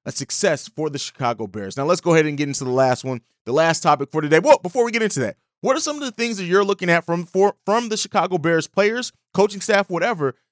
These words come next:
that would say that this season is a success or a success that we can pull away from it, even if the wins don't come? Let me know that down below as well. Let's go ahead and move into the next one. So this is, I love Velus Jones, and every time that,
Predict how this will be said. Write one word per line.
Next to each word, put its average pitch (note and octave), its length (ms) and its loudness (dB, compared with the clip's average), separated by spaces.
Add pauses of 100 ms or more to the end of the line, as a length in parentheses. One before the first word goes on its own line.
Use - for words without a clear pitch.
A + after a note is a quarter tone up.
(100)
that F3 120 4
would F3+ 120 0
say A3 200 -2
that G#3+ 180 -12
this G#3+ 180 -2
season G3+ 520 -4 (120)
is F#3+ 160 -2
a F#3+ 120 2
success G#3 560 -2
or D#3 180 0
a C#3 80 0
success - 380 -6
that G3 100 -8
we F3+ 100 -10
can F3+ 120 -12
pull F3 160 -4
away F#3+ 240 -2
from C#3 260 -4
it, B2 140 -8 (340)
even A3+ 260 0
if A3 100 -4
the F3+ 80 -6
wins E3 360 -4
don't C#3+ 200 -2
come? A#2 220 -8
Let D3+ 80 -4
me F#3 60 -4
know F3+ 140 2
that D#3 180 2
down D3+ 240 0
below C#3+ 280 4
as A2 180 -8
well. E3+ 420 4 (160)
Let's D3 120 0
go F#3+ 120 0
ahead F3+ 100 0
and D#3+ 80 -6
move D#3+ 180 0
into D3 180 -6
the B2+ 100 -2
next A#2+ 280 -4
one. G#2+ 180 -6 (600)
So G3 360 8
this A#3+ 280 2
is, A3 240 -6
I C#4 160 8
love F#3 260 6
Velus D3+ 380 2
Jones, C3 400 -4
and C3 120 -6
every G#3+ 220 2
time E3+ 460 2 (340)
that, C#3+ 220 4